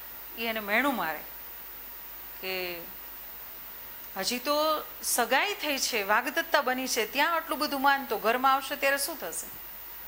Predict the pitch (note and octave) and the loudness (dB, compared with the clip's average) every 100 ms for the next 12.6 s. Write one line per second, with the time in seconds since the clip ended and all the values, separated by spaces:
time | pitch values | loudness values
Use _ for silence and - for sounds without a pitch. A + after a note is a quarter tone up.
0 | - - - - - - - - - - | -14 -8 0 2 2 -6 -14 -16 -12 0
1 | B3+ - A4 G#4 C4+ B3 B3 A#3+ - G#3 | 0 4 4 4 6 4 4 0 0 -2
2 | B3+ A3 G#3+ A3+ C4+ G3+ - - - - | 0 0 4 4 4 2 0 -10 -14 -14
3 | - - - A3 A3+ - G#3 A3 E4 F4+ | -14 -14 -8 -4 0 2 2 2 2 0
4 | B3+ G3+ F3+ D#3+ - - - - E4+ F#4+ | -2 -4 -4 -6 -8 -16 -16 -8 -2 0
5 | D4+ C4+ - B3 B3 G3+ F3+ - E3+ D#3 | 2 0 2 2 4 2 0 -6 -10 -10
6 | - - - - - - - - - - | -10 -10 -10 -12 -16 -16 -16 -16 -16 -16
7 | - - - F#3+ - C#4+ C4 C#4 D4+ E4+ | -16 -8 2 2 4 2 2 2 6 6
8 | F4 - - - - B3 B3+ C4 A3 G#3+ | 4 -2 -14 0 2 4 4 4 4 4
9 | B3+ A#3 A#3 A3+ F#3+ G3+ A#3+ A3+ - G3 | 2 2 0 0 0 4 4 2 -2 -4
10 | D#3+ - - - - G3+ G#3+ G#3+ A#3 D#4 | -6 -10 -16 -16 -8 -2 0 2 4 4
11 | F4+ F3 F3+ - - - - G#3+ G3 A3+ | 4 0 -4 -14 -16 -6 -2 0 0 0
12 | B3 A3+ A3 A3 B3 G#3+ | 0 0 -2 -2 -4 -4